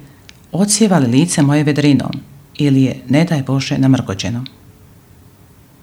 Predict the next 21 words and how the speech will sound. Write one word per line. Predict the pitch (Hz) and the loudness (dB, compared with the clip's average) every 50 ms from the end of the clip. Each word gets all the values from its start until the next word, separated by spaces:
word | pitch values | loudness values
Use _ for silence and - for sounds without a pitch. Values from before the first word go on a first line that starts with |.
| _ - - _ - - - - - - - - - - - _ | _ -20 -20 _ -20 -20 -20 -20 -20 -20 -20 -20 -20 -20 -20 _
Kažu | - - 151 139 135 - 143 131 | -4 -2 0 0 0 -2 -2 -4
da | 120 120 | -2 -2
je | 120 | -2
židovski | 120 143 143 139 135 - - - 104 | 0 0 0 0 0 -2 -2 -4 -6
učitelj | 135 151 - - - 117 101 | -6 -6 -8 -6 -4 -2 -2
na | 104 107 | -2 -2
povratku | - 147 151 165 151 135 - - | -2 -2 -2 0 -2 -2 -2 -4
s | 107 - | -4 -4
posla | - - 151 165 165 - - 123 | -2 -2 -2 -2 -2 -2 -2 -4
slušao | 117 - - 165 156 - - 147 131 120 - - - - - - | -4 -4 -4 -6 -6 -4 -4 -2 -4 -4 -6 -10 -16 -20 -20 -6
kako | - 208 208 208 - | -2 -2 -2 0 0
se | - - 127 | -2 0 2
njegova | 120 147 160 156 143 117 101 | 2 2 2 2 0 -2 -2
žena | - - 147 160 151 135 | 0 2 2 2 2 2
žali | - - 143 147 139 131 120 | 0 0 0 0 0 -2 -2
svojoj | 113 - - 147 135 131 123 120 | -4 -4 -2 0 0 0 0 -2
prijateljici | - 117 113 131 - 127 120 117 117 117 - - - - - - - - - - - - - | -4 -4 -6 -4 -4 -2 -2 -2 -2 -4 -6 -8 -8 -10 -12 -18 -20 -20 -20 -20 -20 -20 -8
da | - 120 131 | -2 0 2
on, | 143 156 170 160 147 - - - - | 2 4 2 2 0 -4 -10 -4 0
njezin | 131 135 135 147 147 143 143 135 | 2 4 4 4 2 2 0 0
muž, | 135 139 139 117 92 - | 0 0 0 0 -2 -4